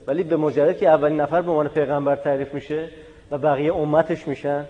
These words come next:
اون وقت دیگه اشکال کار توی عدول از عقاید پاک و صاف اولیه اون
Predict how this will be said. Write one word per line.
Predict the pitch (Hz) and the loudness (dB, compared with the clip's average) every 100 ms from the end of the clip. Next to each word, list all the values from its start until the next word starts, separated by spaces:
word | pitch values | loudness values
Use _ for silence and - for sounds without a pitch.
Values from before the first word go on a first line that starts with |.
| - - - - - | -16 -20 -20 -20 -8
اون | 147 | 0
وقت | 147 165 | 4 4
دیگه | 165 143 156 156 - - - - - - - - - - - 151 | 0 0 0 -2 -8 -20 -20 -20 -20 -20 -20 -20 -20 -20 -16 -8
اشکال | 147 170 156 - 151 156 | -6 -4 -6 0 4 4
کار | 156 156 151 | 6 6 6
توی | 175 | 0
عدول | 175 151 139 160 | -4 -4 -2 2
از | 147 - | 2 2
عقاید | 147 123 135 147 147 | -4 -2 0 0 -2
پاک | 147 143 143 139 | -6 -4 -4 -4
و | |
صاف | 143 139 131 139 | -8 -4 -4 -2
اولیه | 127 117 120 123 131 | -4 -4 -6 -4 -6
اون | 131 | -8